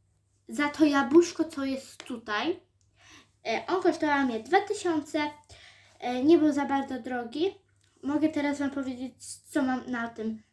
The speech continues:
telefonie po prostu. Bo wiem, że takie właśnie filmiki bardzo wam się podobają i tak możemy to ująć. Dobra. Na moim tapecie, o Jezu,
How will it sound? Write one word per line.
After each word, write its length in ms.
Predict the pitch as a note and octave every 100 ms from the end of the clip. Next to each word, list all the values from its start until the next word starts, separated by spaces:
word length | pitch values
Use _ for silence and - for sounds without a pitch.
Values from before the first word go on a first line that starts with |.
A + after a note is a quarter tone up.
| _
telefonie 720 | B3 G3+ G3 G3 B3+ A3+ G#3
po 140 | G#3 F#3+
prostu. 420 | - - - - _ _ _ _ _ _ _ _ _ - - - - - -
Bo 80 |
wiem, 220 | D#4 D4 B3
że 100 | A#3+
takie 680 | - B3+ A#3+ - B3+ A#3+
właśnie 720 | A#3 A#3+ A#3 - A#3 A#3 A3+ A3+
filmiki 440 | B3+ A#3 A#3 A#3+ -
bardzo 300 | A#3 A3+ G#3+
wam 180 | G#3+ G3+
się 200 | - F#3+ -
podobają 720 | G4 F#4+ F4 D#4+ D4+ D4 C#4+ C#4 - - _ _ _ _ _ _
i 440 | E4+ F4+ F4+ F4+ - _ _ _ _ _ _ _ _
tak 180 | - -
możemy 360 | C#4+ B3 A3+
to 100 | A3
ująć. 480 | - G#3 - - - _ -
Dobra. 220 | C#2+ - _ _ _ - - - - - - - C4
Na 80 |
moim 260 | B3+ C#4 C4
tapecie, 520 | C#4 C4 B3+ - -
o 100 | A3+
Jezu, 400 | G3+ G3+ G3+ G3+